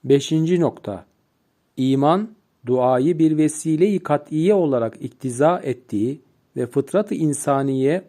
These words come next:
onu şiddetle istediği gibi Cenab-ı Hak dahi "Duanız olmasa ne ehemmiyetiniz var?" mealinde, Estağfirullah, "Kul ma ya'be'u biküm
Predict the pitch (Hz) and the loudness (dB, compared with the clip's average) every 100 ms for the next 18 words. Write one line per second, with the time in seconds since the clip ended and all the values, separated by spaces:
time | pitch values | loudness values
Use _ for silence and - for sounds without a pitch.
0 | - 143 139 - 139 135 202 - 147 147 | -4 -4 -4 -6 -4 0 -2 -2 -4 -4
1 | - 139 147 190 156 110 117 156 _ _ | -4 -2 0 -2 -2 -2 -2 -4 _ _
2 | _ _ - 131 147 151 156 208 214 - | _ _ -4 0 2 0 0 -2 -4 -4
3 | 139 139 170 - _ _ 123 147 147 151 | -2 -2 -4 -8 _ _ 2 4 6 4
4 | 151 151 160 190 180 147 143 127 165 175 | 0 -2 0 2 0 -2 -2 -2 -4 -4
5 | 170 160 151 143 147 147 135 139 127 - | -2 0 0 -2 -2 -4 0 0 0 -4
6 | - 120 120 117 113 113 120 165 196 _ | -10 -8 -4 -4 -4 -4 -2 -2 -6 _
7 | _ _ _ - - 120 110 110 110 139 | _ _ _ -16 -6 -6 -4 -6 -4 -2
8 | 190 - _ _ _ _ _ _ _ _ | -4 -8 _ _ _ _ _ _ _ _
9 | 147 156 147 151 139 135 135 135 151 123 | 0 2 2 0 0 0 0 0 -2 -4
10 | 113 139 - 180 185 | -4 -4 0 0 -2